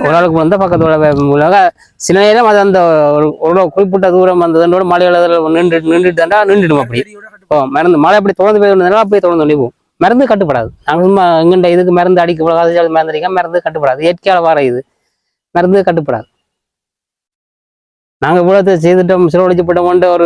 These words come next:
Speaker 1: இதுல, ம், திருத்தி போட வேண்டும் மருந்து அடிக்கிறது. ஆனா மருந்து அடிக்கிறது பிரயோசனம் இல்லை.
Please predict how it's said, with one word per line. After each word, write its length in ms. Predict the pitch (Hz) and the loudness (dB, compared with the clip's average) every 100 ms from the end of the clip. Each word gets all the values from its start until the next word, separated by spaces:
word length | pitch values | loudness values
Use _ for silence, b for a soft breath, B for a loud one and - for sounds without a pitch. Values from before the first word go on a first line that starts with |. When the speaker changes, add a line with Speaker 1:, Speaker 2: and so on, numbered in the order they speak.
| 160 | 2
Speaker 1:
இதுல, 220 | 175 190 190 180 170 156 147 | 2 2 2 2 2 0 -2
ம், 200 | 147 147 _ - - | -8 -14 _ -20 -6
திருத்தி 240 | 175 190 | -4 -2
போட 160 | 180 190 | 0 0
வேண்டும் 240 | 190 185 175 | 0 0 0
மருந்து 200 | 175 170 | 0 0
அடிக்கிறது. 280 | 156 185 | 2 2
ஆனா 120 | 202 175 | 2 0
மருந்து 260 | 170 170 | 0 0
அடிக்கிறது 320 | 160 165 170 | 0 0 -2
பிரயோசனம் 420 | 160 165 143 151 | 0 0 0 -2
இல்லை. 140 | 143 | -2